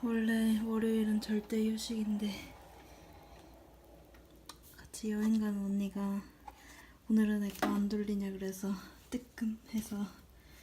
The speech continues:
제 액도 삼십 분 돌렸어요. 땀이 조금 나는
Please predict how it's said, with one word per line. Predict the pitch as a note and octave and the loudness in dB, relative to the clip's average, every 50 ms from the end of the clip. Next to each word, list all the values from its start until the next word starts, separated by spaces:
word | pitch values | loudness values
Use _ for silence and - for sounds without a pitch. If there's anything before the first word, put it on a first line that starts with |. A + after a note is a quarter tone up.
| - - - - - - - - - | -20 -20 -20 -20 -20 -20 -20 -20 -20
제 | - - A3+ G#3+ G#3 | -6 0 0 0 0
액도 | G#3 - - G#3 G#3 | 0 -4 -8 -6 -2
삼십 | G#3+ A3 A3 A3 - A3 - - | 0 0 0 0 -2 -8 -10 -6
분 | A3 A3+ | -6 -4
돌렸어요. | G#3+ G#3 G3 F#3+ G#3 G3+ - - - - - - - - - - - - - - - - - - - - - - - - - - - - - - - - - | -4 -4 -4 -4 -6 -6 -8 -10 -14 -14 -16 -20 -20 -20 -20 -20 -20 -20 -20 -20 -20 -20 -20 -20 -20 -20 -20 -20 -20 -20 -20 -20 -20 -20 -20 -20 -20 -14 -8
땀이 | - A#3+ A#3+ A#3 A#3 A3+ - | -4 -2 0 0 0 -2 -4
조금 | A3+ A3+ A3 - A3 A3 | -8 -8 -6 -2 0 0
나는 | G#3+ G3+ G3 G3 G3+ G#3 | 0 0 0 0 0 0